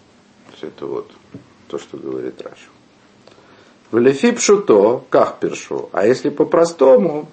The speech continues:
то нужно так пояснять. То есть, как бы, такое объяснение. "Рау китов", то есть увидел Всевышний свет, что он хорош. "В эйна ноэло лихоших шию миштамшим бирбуве". И нехорошо путать свет с тьмой.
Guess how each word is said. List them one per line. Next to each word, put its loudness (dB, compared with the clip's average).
то -2
нужно -2
так -2
пояснять. -12
То -20
есть, -20
как -20
бы, -20
такое -4
объяснение. -14
"Рау 4
китов", 2
то -2
есть -6
увидел 4
Всевышний 0
свет, 0
что 0
он -2
хорош. -4
"В -6
эйна 4
ноэло 4
лихоших 4
шию 2
миштамшим 0
бирбуве". 0
И 0
нехорошо 2
путать 0
свет 2
с -10
тьмой. -6